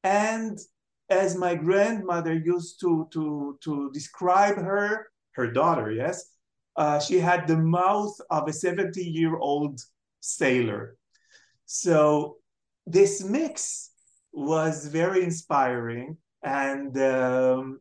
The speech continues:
I, I didn't have to sweat in order to make the stories in the book funny. It's just, I had, I really described how we lived. And it's so unbelievable that it's, you, you know, that people read it and laugh, but it really happened like it.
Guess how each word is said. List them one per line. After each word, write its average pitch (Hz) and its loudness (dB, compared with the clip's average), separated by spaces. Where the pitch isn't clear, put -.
I, 214 -2
I 208 2
didn't 285 -2
have 320 0
to 320 4
sweat 277 2
in 202 -2
order 185 -2
to 180 -2
make 165 0
the 160 -2
stories 160 -2
in 151 -4
the 147 -2
book 147 -4
funny. 226 0
It's - -8
just, 269 -4
I 196 2
had, 208 0
I 180 -2
really 233 -2
described 214 -2
how 180 2
we 180 6
lived. 226 -2
And 196 2
it's 190 -4
so 277 2
unbelievable 254 4
that 214 -2
it's, 233 -8
you, 220 -6
you 240 -2
know, 240 -4
that 214 -2
people 311 0
read 208 2
it 214 -2
and 233 -2
laugh, 359 0
but 170 -4
it 196 -10
really 247 -4
happened 277 -2
like 196 -4
it. 165 -8